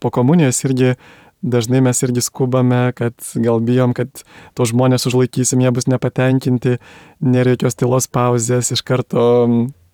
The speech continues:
komunijos malda ir viso gero. Arba, pavyzdžiui, po mišių irgi zakristijonai kartais labai skuba tiesiog išvyt žmonės iš bažnyčios ir užrakinti kuo greičiau, kad galėtų eit namo. Tai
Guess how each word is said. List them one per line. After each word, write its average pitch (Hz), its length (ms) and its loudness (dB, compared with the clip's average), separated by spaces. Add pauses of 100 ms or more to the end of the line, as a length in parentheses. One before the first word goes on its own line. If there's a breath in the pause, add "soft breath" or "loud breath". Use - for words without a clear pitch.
(180)
komunijos 123 400 2
malda 120 240 4
ir 120 120 0
viso 123 200 -2
gero. 127 400 0 (460 loud breath)
Arba, 123 260 0
pavyzdžiui, 120 360 0
po 127 120 0
mišių 135 360 2
irgi 120 240 0
zakristijonai 127 600 0
kartais 120 320 -6
labai 123 240 0
skuba 123 480 -2
tiesiog 123 360 -2 (520 loud breath)
išvyt 165 320 2
žmonės 165 320 4
iš 143 80 2
bažnyčios 139 440 2
ir 135 120 4
užrakinti 127 440 2
kuo 117 120 2
greičiau, 113 380 2
kad 110 140 0
galėtų 117 360 2
eit 123 80 0
namo. 120 260 2 (580 loud breath)
Tai 120 120 2